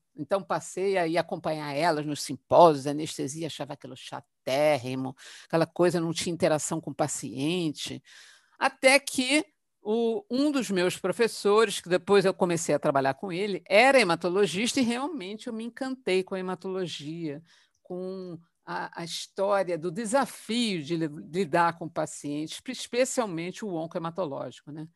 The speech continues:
Então, foi o momento em que eu decidi fazer hematologia, especialmente a minha área de interesse é a oncohematologia, e eu sou de uma época em que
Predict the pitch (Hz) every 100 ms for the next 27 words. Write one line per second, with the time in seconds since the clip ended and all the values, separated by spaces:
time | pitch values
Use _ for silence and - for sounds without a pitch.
0 | _ _ _ - 156 - 165 170 180 175
1 | 180 180 170 165 180 165 175 170 165 185
2 | 143 165 160 175 175 175 190 220 202 214
3 | 180 208 247 247 _ _ _ _ 240 294
4 | 311 - 240 226 240 190 175 185 202 180
5 | 185 214 254 180 190 214 180 165 165 160
6 | 202 - 156 156 220 220 165 156 151 139
7 | 135 156 185 220 269 _ _ _ _ -
8 | 190 190 190 190 196 208 202 233 214 247
9 | 220 180 220 254 202 - 175 - 214 214
10 | - 214 214 214 220 208